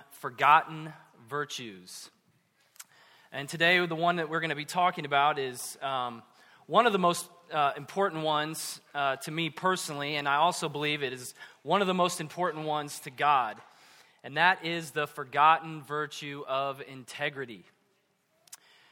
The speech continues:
Now, it's pretty tragic that we live in a society and a culture today that is more surprised, more shocked by somebody actually showing integrity in a situation than they are with somebody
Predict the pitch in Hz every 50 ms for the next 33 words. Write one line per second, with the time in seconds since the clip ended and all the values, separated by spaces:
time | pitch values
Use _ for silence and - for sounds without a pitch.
0 | _ _ _ - 143 147 147 147 143 147 - 147 139 - - - - _ _ -
1 | 190 190 202 190 - - 202 175 165 160 160 143 165 175 - - - - _ _
2 | _ _ _ _ - 135 131 147 143 147 170 165 175 180 170 165 160 160 156 -
3 | - - - 147 - - 165 151 156 160 160 160 165 165 165 160 156 135 - -
4 | 170 165 156 - 165 160 156 156 160 160 160 - - 156 147 160 151 147 139 143
5 | 147 147 139 139 135 139 135 135 143 151 156 175 185 180 - - 165 - - -
6 | 190 190 190 170 135 131 127 135 139 127 151 160 170 170 - - - - 214 208
7 | 185 143 131 151 - - - - _ _ _ _ _ _ _ _ _ _ _ _
8 | _ _ _ - 147 147 - - - 180 185 175 170 160 165 160 135 160 165 180
9 | 175 - - 185 175 160 151 - - - 180 180 175 175 170 147 139 - - 180
10 | 175 170 147 143 135 135 131 123 131 - - 147 139 - 139 131 127 127 123 -
11 | 139 127 120 - _ _ _ _ _ _ _ _ 123 151 147 151 151 147 143 143
12 | 147 147 147 139 135 135 - - - 147 143 135 131 131 127 120 120 -